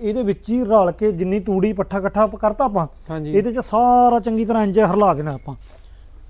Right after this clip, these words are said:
Speaker 1: ਵੀ ਉਹ ਇਕੱਠਾ ਹੀ ਸਾਰਾ ਜਾਣਾ ਚਾਹੀਦਾ ਅੰਦਰ ਜਾਨਵਰ ਦੇ।
Speaker 2: ਹਾਂਜੀ, ਹਾਂਜੀ।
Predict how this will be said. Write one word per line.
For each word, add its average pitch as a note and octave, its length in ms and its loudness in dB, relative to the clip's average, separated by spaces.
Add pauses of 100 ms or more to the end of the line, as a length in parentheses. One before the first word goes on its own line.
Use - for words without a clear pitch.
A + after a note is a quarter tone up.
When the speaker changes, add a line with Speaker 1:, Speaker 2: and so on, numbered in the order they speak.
(500)
Speaker 1:
ਵੀ C4 180 -2 (140)
ਉਹ C4 100 0
ਇਕੱਠਾ - 380 -4
ਹੀ D4 80 2
ਸਾਰਾ B3 260 4
ਜਾਣਾ G#3 260 2
ਚਾਹੀਦਾ F3 280 -2
ਅੰਦਰ F3 220 -4 (1040)
ਜਾਨਵਰ D#3+ 320 -6
ਦੇ। F#3+ 320 -6
Speaker 2:
ਹਾਂਜੀ, E3 220 -4
ਹਾਂਜੀ। D3 260 -6